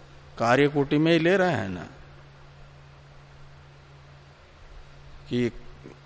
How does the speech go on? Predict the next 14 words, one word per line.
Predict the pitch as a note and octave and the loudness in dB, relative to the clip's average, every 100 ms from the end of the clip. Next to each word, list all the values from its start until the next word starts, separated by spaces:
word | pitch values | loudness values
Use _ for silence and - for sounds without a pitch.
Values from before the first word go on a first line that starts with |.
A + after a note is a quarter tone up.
| - - - | -20 -12 2
कार्य | B2 B2 C#3 D3+ | 6 6 6 4
विशेष | C3 C3 - D3+ C#3 C3 | 4 2 4 4 2 2
जो | C3 | 0
जीव | A#2+ A#2 B2+ A2+ G2 F3 - - - - - - - - - - - | 2 2 2 2 0 -2 -4 -14 -20 -18 -16 -18 -20 -20 -20 -20 -10
वह | A2+ C#3 D#3 F#3+ A3+ - - - - - | -2 2 4 4 2 -14 -20 -20 -16 -6
शरीरादि | - C#3 D3 C#3 C#3 C3+ C3+ | 0 2 2 4 2 2 0
रूपी | B2 A#2 B2+ D#3+ A3 - - - - - - - | 0 -2 2 2 0 -8 -20 -20 -20 -20 -20 -2
कार्यांतर | A#2+ B2 C3+ C3+ C3 B2+ A#2+ | 2 2 2 2 0 0 0
में | C#3+ D#3+ | 0 0
प्रविष्ट | C3 C3 B2+ - | 2 2 0 -4
हुआ, | A2+ A2 A#2 C3 - - - - - - - - - - - - - - - - - | -6 -4 -6 -8 -16 -20 -20 -20 -20 -20 -20 -20 -20 -18 -18 -20 -20 -20 -20 -20 -8
तो | A#2 | -6
जीव | A2+ C#3+ D#3+ | 0 4 6
भी | D3+ | 6